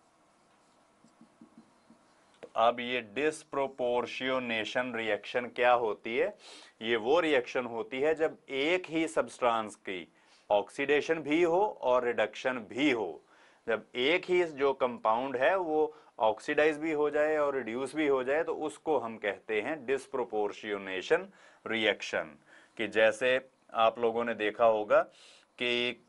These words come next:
सीएल टू को अगर वाटर में हम डिसॉल्व करें, क्लोरीन को, तो इससे बन जाता है एचसीएल और एचओसीएल। अगर हम ठंडे पानी में क्लोरीन गैस को डिसॉल्व करें,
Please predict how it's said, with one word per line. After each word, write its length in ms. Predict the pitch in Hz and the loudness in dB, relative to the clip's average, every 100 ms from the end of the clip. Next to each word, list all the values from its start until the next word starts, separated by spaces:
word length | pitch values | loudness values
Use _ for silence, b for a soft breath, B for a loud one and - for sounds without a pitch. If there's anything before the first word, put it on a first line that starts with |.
| - | -18
सीएल 540 | - - 120 127 127 | -14 -8 0 4 4
टू 320 | 117 - 139 143 | 2 -4 -4 -4
को 200 | 117 101 | 0 2
अगर 240 | 101 104 | 2 2
वाटर 420 | 98 98 101 123 | 2 4 4 4
में 200 | 131 131 | -2 -4
हम 240 | 123 120 113 | -4 -4 -4
डिसॉल्व 440 | 107 104 101 104 | -2 4 4 4
करें, 400 | 98 98 85 71 _ _ _ _ _ _ _ _ _ _ _ _ _ _ b b b b b | 0 -2 -2 -10 _ _ _ _ _ _ _ _ _ _ _ _ _ _ b b b b b
क्लोरीन 500 | 113 110 104 110 123 | -2 0 0 -2 -4
को, 160 | 127 139 | -2 -2
तो 140 | 135 | 0
इससे 380 | 139 127 - 139 | -2 -2 -4 -2
बन 260 | 131 120 113 | 2 0 2
जाता 420 | 104 101 - 110 | 2 2 4 2
है 260 | 120 135 - | 2 0 -4
एचसीएल 640 | 104 - - 156 165 175 202 b b b _ | -10 -10 -6 0 0 0 -4 b b b _
और 460 | 110 110 117 123 - 123 | 4 6 6 4 0 -2
एचओसीएल। 840 | 117 - 147 123 - 101 87 76 76 _ - | -4 -2 -2 -2 -4 -8 -6 -8 -12 _ -4
अगर 260 | 104 110 | 0 2
हम 280 | 107 147 202 b b b b b - | 2 0 -4 b b b b b -10
ठंडे 360 | 127 143 156 | -6 2 4
पानी 320 | 151 123 113 113 | 4 2 -2 -6
में 220 | 113 113 | -4 -6
क्लोरीन 680 | - - 113 107 107 120 120 | -8 -4 0 0 0 -2 0
गैस 320 | 104 101 95 | 4 4 2
को 140 | 110 | -4
डिसॉल्व 420 | 98 92 95 95 | -4 -2 2 2
करें, 420 | 92 98 98 151 | 0 0 2 0